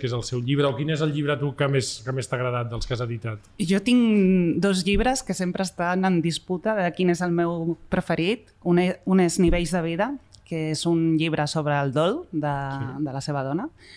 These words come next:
Speaker 2: on hi ha tres parts d'aquest llibre. Hi ha una part que és, eh, absolutament i-, novel·lística, també narrativa, i hi ha una altra part que entra directament a parlar de, de què significa perdre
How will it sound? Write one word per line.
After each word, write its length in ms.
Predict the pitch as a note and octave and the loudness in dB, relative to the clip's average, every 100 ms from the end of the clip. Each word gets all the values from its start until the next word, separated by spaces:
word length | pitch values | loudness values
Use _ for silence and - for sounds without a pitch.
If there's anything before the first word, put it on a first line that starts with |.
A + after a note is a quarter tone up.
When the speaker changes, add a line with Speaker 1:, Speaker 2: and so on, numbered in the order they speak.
| - _ - | -20 _ -2
Speaker 2:
on 280 | F3 E3 D#3 | 2 4 4
hi 60 | D3 | 4
ha 40 | D3 | 2
tres 220 | D#3+ D#3 | 0 -2
parts 240 | D#3 E3+ | 0 0
d'aquest 240 | F#3+ F3+ D3+ | 0 -2 -2
llibre. 300 | D#3 D#3+ G3+ | -2 0 0
Hi 60 | E3 | 2
ha 20 | |
una 200 | D3+ C#3+ | 2 2
part 240 | D#3 D3+ - | 0 0 -4
que 140 | C#3 C#3 C#3+ | -6 -4 -4
és, 80 | D#3 | -4
eh, 220 | D3 C#3+ | -4 -4
absolutament 800 | C3+ - D3 C#3+ D3+ D3+ D3 D3 | -6 -6 -4 0 2 4 4 2
i-, 60 | - - | 0 2
novel·lística, 680 | F3+ D#3+ D3 D#3+ - F#3 G#3+ G3+ | 2 4 0 -2 -2 -2 -2 -2
també 240 | D3+ D3 C#3+ | 0 2 2
narrativa, 540 | C#3+ D3 E3 F3 G#3+ D#4+ - - - | 0 -4 -4 -2 -2 -4 -10 -20 -8
i 80 | E3 | -2
hi 60 | D3 | 2
ha 40 | |
una 80 | C#3+ | 2
altra 160 | C#3+ D3 | 0 -2
part 160 | C#3 - | -2 -2
que 140 | E3 D3+ | -2 2
entra 380 | D3 D3+ - F#3+ C4+ - | 4 2 0 -2 -4 -12
directament 720 | - D#3 C#3 B2+ D#3 C#3 C#3+ F3+ | -8 -4 -4 -2 -2 -2 0 0
a 60 | E3+ | -2
parlar 380 | D3+ C#3 C3 C#3 | -4 -4 -6 -4
de, 100 | D3+ D#3 D3 C#3 C3+ C3+ C#3 | -2 -2 -4 -6 -8 -8 -8
de 80 | C#3 | -8
què 80 | |
significa 460 | - D3+ B2 C3 C#3+ | -2 0 0 -2 -4
perdre 160 | C3+ | -4